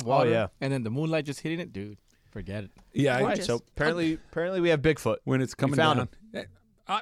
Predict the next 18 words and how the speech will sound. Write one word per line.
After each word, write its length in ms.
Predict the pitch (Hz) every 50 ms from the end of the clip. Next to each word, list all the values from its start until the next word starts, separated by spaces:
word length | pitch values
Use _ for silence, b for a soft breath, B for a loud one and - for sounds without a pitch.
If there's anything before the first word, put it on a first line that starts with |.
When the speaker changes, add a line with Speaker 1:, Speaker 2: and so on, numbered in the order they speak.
| -
Speaker 3:
look. 220 | 185 185 180 151 - - - _ _ _ _ _ _ - - _ _ _
Speaker 4:
Or 120 | - 277 330
it's 100 | 330 -
someone 200 | - 294 294 294
in 120 | 285 294
a 40 | 285
Bigfoot 320 | 226 247 240 - - - -
costume. 200 | 190 127 - 185
Speaker 3:
I'm 140 | 214 226 226
not 220 | 240 240 233 233
a 80 | 226 196
hundred 280 | 156 196 196 196 185
percent. 320 | - 185 160 - 185 170 160
I'm 120 | 170 185
a 60 | 190
ninety-nine 640 | 175 165 165 165 170 170 165 160 151 143 143 143 127
percent 360 | - - 113 - - 107 90
no. 280 | - 92 85 82 78